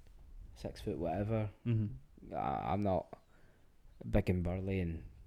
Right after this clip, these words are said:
Speaker 1: built at the side of a house. Like, I've never really cared about that. I'm not exactly the, the laddiest of lads. I've not really,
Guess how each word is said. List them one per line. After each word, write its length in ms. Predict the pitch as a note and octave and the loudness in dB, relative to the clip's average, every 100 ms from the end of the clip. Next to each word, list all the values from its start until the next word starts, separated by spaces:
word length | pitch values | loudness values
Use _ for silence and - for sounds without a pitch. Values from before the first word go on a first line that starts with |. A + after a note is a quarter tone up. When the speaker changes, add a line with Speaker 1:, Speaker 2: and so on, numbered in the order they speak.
| - - - - | -20 -20 -12 2
Speaker 1:
built 200 | F2+ C#2+ | 2 4
at 60 | |
the 60 | C2+ | 0
side 220 | - G2 | 2 4
of 100 | F2+ | 6
a 20 | |
house. 440 | F2+ G#2+ B2 - - | 4 4 2 0 -2
Like, 380 | F2 E2 - - - - - - - - - - | -2 -2 -8 -18 -18 -18 -18 -18 -16 -16 -16 -6
I've 120 | G#2 A#2 | 0 4
never 160 | A#2+ | 6
really 180 | C3 B2 | 8 8
cared 300 | - G#2+ G#2+ | 8 10 12
about 240 | A#2+ B2+ A#2+ | 12 12 12
that. 220 | A#2+ F#2 | 10 10
I'm 160 | F#2+ G#2+ | 8 10
not 140 | G#2 | 10
exactly 480 | G2 G#2 G2 G2 G#2+ | 10 10 10 10 6
the, 220 | F#2+ F#2 F#2 | 8 8 8
the 160 | G2+ F#2+ | 12 12
laddiest 680 | F#2+ F#2+ G2 G2 G2 - | 12 12 12 12 10 8
of 140 | F#2+ F2+ | 4 10
lads. 640 | F2+ F2+ F#2+ - - - - | 12 12 10 6 -4 -2 2
I've 220 | F#2+ G2 | 4 8
not 340 | G2 F#2 - | 12 12 12
really, 480 | G2+ F#2+ F#2+ F#2 | 10 10 12 10